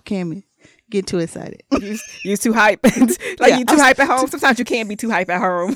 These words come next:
Speaker 2: <laughs>
Speaker 1: Doing too much. <laughs>
Speaker 2: But I did wanna go back to, you mentioned that another one of your favorite parts was What About?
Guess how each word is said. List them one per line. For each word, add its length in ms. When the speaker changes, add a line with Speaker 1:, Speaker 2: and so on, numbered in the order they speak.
Speaker 2:
<laughs> 2000
Speaker 1:
Doing 260
too 160
much. 540
<laughs> 60
Speaker 2:
But 80
I 80
did 160
wanna 240
go 120
back 260
to, 140
you 220
mentioned 460
that 120
another 300
one 100
of 80
your 100
favorite 260
parts 360
was 160
What 240
About? 340